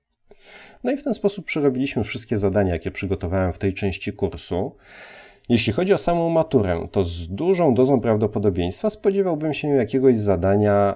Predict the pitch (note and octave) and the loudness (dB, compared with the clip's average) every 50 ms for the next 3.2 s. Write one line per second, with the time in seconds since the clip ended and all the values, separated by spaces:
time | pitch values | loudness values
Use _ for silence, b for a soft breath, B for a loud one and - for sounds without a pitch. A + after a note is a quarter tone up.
0 | - - - - - - - - A2 G#2+ G#2 - - - G#2 G#2 G#2 G2 - - | -4 -10 -20 -20 -20 -10 -6 -4 -2 -2 -4 -4 -2 0 2 4 4 2 2 0
1 | - G2 F2 F2 G2 G2 - G2 - - - - - - - - E2 G2 G#2 G2 | -4 -6 -2 0 0 0 0 -2 -6 -6 -6 -6 -6 -6 -6 -4 -2 0 -2 -2
2 | - A#2 A#2 A2+ - B2 G#2 - - - - A2 G2+ G2 F#2 E2 D#2 D2+ D#2+ E2 | -2 -4 -4 -4 -2 -4 -4 -4 -6 -4 0 0 2 2 2 0 0 -2 -2 -2
3 | G#2 D3+ G3 | 0 0 0